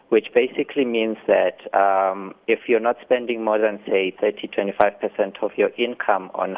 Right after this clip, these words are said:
housing, that means you can only afford to pay around eight hundred rand or less for, for a-, accommodation. And within that bracket of fifty percent,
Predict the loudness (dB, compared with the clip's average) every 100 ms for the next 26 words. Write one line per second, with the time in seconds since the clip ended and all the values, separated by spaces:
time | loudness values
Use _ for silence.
0 | 0 0 0 -8 -16 _ _ -20 -14 0
1 | 0 0 -8 -6 -4 -2 -2 -2 2 2
2 | 2 -2 -2 -4 -10 -12 -6 -2 0 -2
3 | -4 -10 _ _ -2 2 4 2 0 2
4 | 2 2 -2 -10 -2 -2 0 -4 -2 -2
5 | 0 -2 -2 -6 0 2 0 -6 -10 -4
6 | -2 0 -4 -2 -2 -2 -8 _ _ -2
7 | 0 -2 -4 -4 -4 -4 -8 -6 -8 -10
8 | _ -20 0 0 2 0 2 0 2 0
9 | 0 -2 -2 0 -2 -2 -6 -8 -12 -6
10 | -6 -4 -6 -6